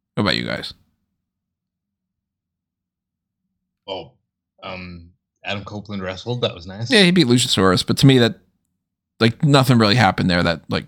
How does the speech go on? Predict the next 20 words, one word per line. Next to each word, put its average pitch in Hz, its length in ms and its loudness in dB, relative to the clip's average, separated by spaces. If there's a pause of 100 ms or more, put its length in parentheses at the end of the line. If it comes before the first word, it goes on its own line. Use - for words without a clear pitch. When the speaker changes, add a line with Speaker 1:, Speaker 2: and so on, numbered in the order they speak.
(120)
Speaker 1:
shocked - 340 -4
me. 76 200 -8 (640)
Or 57 280 -8 (680)
Speaker 2:
The 143 100 0
end 190 140 0
of 147 60 0
it 113 240 -8 (100)
set - 300 -14
something 95 360 -12
up. 92 220 -18 (1400)
And 101 500 -8 (600)
I 110 140 -4
think 110 280 -10
the 110 180 -12
Bryan 110 380 -6
Danielson 110 400 -8
Swerve 110 280 -10
match 110 280 -8
was 104 400 -10 (760)
phenomenal. 117 760 -6